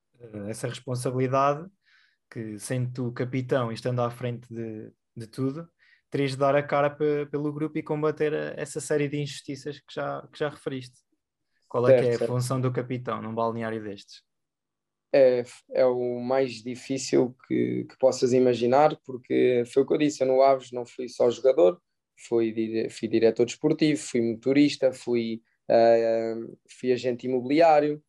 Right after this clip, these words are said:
Speaker 2: fui, tive que desgastar-me muito, muito mesmo, ah, com problemas que, que apareciam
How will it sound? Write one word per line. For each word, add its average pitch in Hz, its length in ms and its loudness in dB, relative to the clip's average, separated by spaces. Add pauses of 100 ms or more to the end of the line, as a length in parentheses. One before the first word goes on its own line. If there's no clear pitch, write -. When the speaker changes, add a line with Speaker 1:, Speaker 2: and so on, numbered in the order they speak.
(240)
Speaker 2:
fui, 117 880 -4 (600)
tive 165 320 2
que 180 800 8 (360)
desgastar-me 180 840 2
muito, 185 540 -4
muito 180 400 -2
mesmo, 165 420 0 (400)
ah, 143 720 4
com 160 160 -8
problemas 165 540 0
que, 147 340 0
que - 80 -2
apareciam 160 580 -2